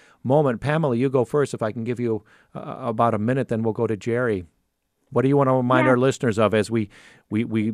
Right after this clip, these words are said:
Speaker 1: jump off into this new era of, uh, even greener technology?
Speaker 2: I am not encouraging people to move, but if you've installed this type of, uh, technology in your home, make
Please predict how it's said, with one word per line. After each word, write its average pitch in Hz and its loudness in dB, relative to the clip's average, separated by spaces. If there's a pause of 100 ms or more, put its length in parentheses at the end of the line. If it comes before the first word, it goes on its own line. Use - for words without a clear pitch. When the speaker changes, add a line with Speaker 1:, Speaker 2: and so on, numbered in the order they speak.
Speaker 1:
jump 123 2
off 139 4
into 117 0
this 117 0
new 131 2
era 135 2
of, 110 0
uh, 107 2 (160)
even 123 0
greener 123 0
technology? 120 -2 (1040)
Speaker 2:
I 254 0
am 214 -2
not 208 0
encouraging 233 2
people 185 -6
to - -16
move, 175 -10
but 190 0
if 233 0
you've 277 0
installed 220 -2
this 202 2 (140)
type 175 -2
of, 196 0 (400)
uh, 190 -4 (580)
technology 220 2
in 190 -4
your 185 -4
home, 202 0 (480)
make 302 6